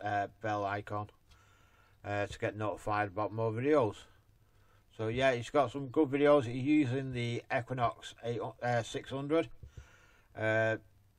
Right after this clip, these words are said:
showing you the programmings and all that stuff. So yeah, go over and have a look. Our next one is, Metal Detecting with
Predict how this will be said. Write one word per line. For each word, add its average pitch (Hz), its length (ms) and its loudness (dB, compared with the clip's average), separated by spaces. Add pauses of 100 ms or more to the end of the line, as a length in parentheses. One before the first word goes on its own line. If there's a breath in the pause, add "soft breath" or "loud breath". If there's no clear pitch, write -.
showing 117 320 0
you 107 120 0
the 101 180 -2
programmings 110 800 2
and 107 140 -4
all 104 140 4
that - 160 -2
stuff. - 400 -6 (260)
So 107 100 -6
yeah, 120 280 0
go 151 260 4
over 147 220 4 (500 soft breath)
and 120 100 -4
have 120 140 2
a 123 40 0
look. 123 260 2 (1500 soft breath)
Our 120 240 0
next 139 360 -2
one 147 340 4
is, 165 500 2 (1200 soft breath)
Metal 147 280 4
Detecting 135 580 2
with 131 260 -2